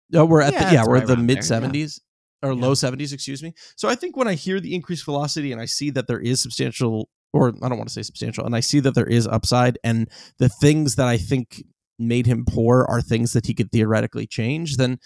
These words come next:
Speaker 1: yeah, I'm, I'm gonna get a little bit interested in that.
Speaker 2: So I, I wanna be clear here. This is a twelve teamer, correct? This top
Speaker 1: Yeah.
Speaker 2: one hundred?
Speaker 1: Yep.
Speaker 2: Okay. Um,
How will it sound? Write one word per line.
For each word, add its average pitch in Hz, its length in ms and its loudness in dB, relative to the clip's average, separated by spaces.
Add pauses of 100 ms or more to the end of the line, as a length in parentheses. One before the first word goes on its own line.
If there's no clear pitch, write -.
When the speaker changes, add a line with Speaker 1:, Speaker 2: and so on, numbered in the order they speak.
(160)
Speaker 1:
yeah, - 220 0 (100)
I'm, 190 140 -2 (100)
I'm 226 80 4
gonna 254 120 2
get 254 140 2
a 254 40 4
little 240 160 2
bit 208 220 2
interested 175 420 -4
in - 60 -14
that. - 160 -16 (720)
Speaker 2:
So 175 560 -2
I, 170 140 0
I 160 100 -2
wanna 190 200 -2
be 160 120 -4
clear 120 260 -10
here. 85 320 -14 (100)
This 151 160 -6
is 190 80 -8
a 175 60 -4
twelve 143 320 -6
teamer, - 320 -14
correct? 127 480 -12 (160)
This 120 160 -10
top 131 200 -10
Speaker 1:
Yeah. - 20 -10
Speaker 2:
one 135 80 2
hundred? 143 340 -8 (400)
Speaker 1:
Yep. 165 140 0
Speaker 2:
Okay. 104 240 -14 (680)
Um, 120 560 -10